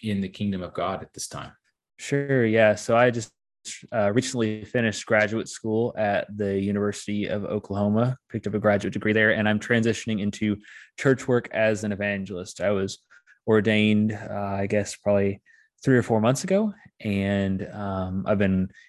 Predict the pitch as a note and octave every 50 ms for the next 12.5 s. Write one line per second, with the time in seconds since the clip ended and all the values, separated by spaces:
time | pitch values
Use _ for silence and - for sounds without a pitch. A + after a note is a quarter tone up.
0 | _ A#2+ A#2 A2+ A2+ A2+ A2+ A2+ G#2+ G#2 G2+ - - - G#2 G2 G2 G2 G2 -
1 | - - A2 G#2+ G#2+ G2+ - - - G2 F#2 - - F#2+ - - - - A2 -
2 | - G2+ - - G#2+ G2+ G2 G2 - - - - G#2 G2 G2 G2 - - G#2+ -
3 | - - - - G#2+ G#2 F#2+ - _ G#2 G2+ G2+ G#2+ A2 G#2+ G#2 G2 - G2 G2+
4 | G2+ G#2 G#2+ - - G3 - - - _ - - - _ _ - - A2+ F#2+ -
5 | - - G#2 G2+ F#2 - - G2 G2 G2 G2 - - - G2+ G2+ G2 G#2+ A2+ A2+
6 | A2 A2 G#2+ G#2 G#2 G#2 G2+ - A2+ G#2+ G#2+ G#2+ G#2+ G#2+ G2+ G#2 G2+ G#2 G#2 G#2
7 | G2+ G2+ - - _ _ _ _ _ _ _ A#2 A#2 G#2+ G#2 G#2 G#2+ G#2+ A2 A2
8 | G#2+ - - - - C3 A#2 A2+ A2+ A#2+ B2 A#2+ - - B2 A2 - - A#2+ A#2
9 | A#2 A#2 A2+ G#2+ G#2 G#2 - A#2 A2 A2 G#2 G2 - - A2 G#2+ G#2 G#2+ G#2 G#2+
10 | G2+ - A2 G2+ - - - A2+ G#2+ G#2+ G#2+ - G#2 G2+ G#2 G2+ G2 G#2 G#2+ G#2
11 | G2+ G2 G2 - G#2 G2+ G#2 - - - G#2+ G#2 G2+ G#2+ G#2 - - C#3 C#3+ C#3
12 | - - A2 G2+ G2 G2 F#2+ F#2+ F#2+